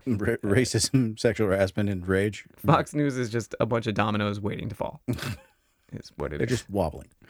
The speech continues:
Speaker 2: Let's talk about another allegation of sexual harassment that actually kinda turned out differently, David Letterman.
Speaker 1: Right.
Speaker 2: He's an example of a guy who semi-survived an allegation combined with an extortion attempt.
Speaker 1: Hmm.
Speaker 2: It's actually an interesting story. So Robert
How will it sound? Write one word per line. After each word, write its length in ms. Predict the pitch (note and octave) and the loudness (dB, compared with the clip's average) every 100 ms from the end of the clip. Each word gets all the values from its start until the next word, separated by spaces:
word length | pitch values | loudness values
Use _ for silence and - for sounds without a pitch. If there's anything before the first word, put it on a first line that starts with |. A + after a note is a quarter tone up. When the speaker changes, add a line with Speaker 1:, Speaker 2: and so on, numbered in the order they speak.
| - - - - - - - | -12 -8 -8 -8 -14 -20 -10
Speaker 2:
Let's 280 | B2 D3 - | -4 -4 0
talk 200 | D3 C3+ | 0 2
about 220 | B2 A2 | 2 2
another 300 | A#2+ F3 F3+ | 0 0 0
allegation 380 | D3+ C#3+ C3 A#2+ | 2 0 0 -2
of 60 | A#2 | 0
sexual 280 | A#2+ - A2 | 0 0 0
harassment 340 | G#2 G2+ G2+ | 2 0 -4
that 100 | G2+ | 2
actually 460 | A2+ C#3+ - D3 B2 - | 2 2 -2 -4 -4 -4
kinda 180 | C3+ B2 | -4 -2
turned 200 | B2+ G#2+ | -2 0
out 120 | G2+ | 0
differently, 460 | C#3 E3 A2 G2 - - _ _ | 0 0 -2 -4 -6 -14 _ _
David 200 | A2+ G#2 | 0 2
Letterman. 320 | B2 D3 - - _ _ | 2 2 -2 -14 _ _
Speaker 1:
Right. 220 | F#2 D#2+ - _ _ _ | -8 -8 -10 _ _ _
Speaker 2:
He's 180 | - F3 | 0 0
an 60 | F3 | 2
example 300 | C3 B2+ A#2 | 0 0 0
of 80 | |
a 40 | G#2+ | 2
guy 200 | G#2+ G#2 | 2 2
who 100 | G#2+ | -2
semi-survived 1040 | - E3 D#3+ C#3+ C3+ B2+ A2+ E3 G#3 E3+ | 0 2 2 0 0 -2 2 2 2 0
an 100 | B2+ | 0
allegation 680 | A#2+ A2+ G#2+ G#2+ - G#2+ G#2+ - _ - | 0 0 -2 -2 -2 -2 -4 -10 _ -6
combined 360 | A2 C#3 G#3 | 2 2 2
with 140 | C#3+ A#2 | -4 -4
an 60 | |
extortion 500 | A2+ - F3 G#3 A2 | -8 -2 0 0 -4
attempt. 480 | D2+ - C#2 D2+ - _ _ _ _ _ _ _ _ - | -10 -10 -10 -14 -20 _ _ _ _ _ _ _ _ -2
Speaker 1:
Hmm. 180 | A3+ A#2 D#2 _ | 0 0 -2 _
Speaker 2:
It's 80 | - | -4
actually 260 | - - | -2 0
an 40 | B2+ | -2
interesting 360 | A2+ G#2 - G2+ | -2 -4 -4 -4
story. 420 | - F3 C3+ - - - | 0 2 2 -4 -14 -14
So 220 | - - A#2 | -2 2 2
Robert 640 | A2+ C#3+ G3+ G3+ - - | 4 4 2 -4 -6 -18